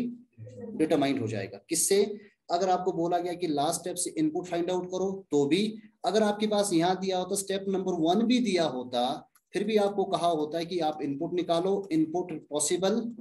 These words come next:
नहीं होगा। आपके पास अगर दिया होता, step number two दिया होता, आपको पूछा होता input निकालो,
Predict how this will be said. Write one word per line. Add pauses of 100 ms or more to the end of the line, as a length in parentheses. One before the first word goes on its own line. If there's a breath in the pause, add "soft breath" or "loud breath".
(220)
नहीं
होगा। (460 loud breath)
आपके
पास
अगर
दिया
होता,
step
number
two
दिया (120)
होता, (440)
आपको
पूछा
होता
input
निकालो,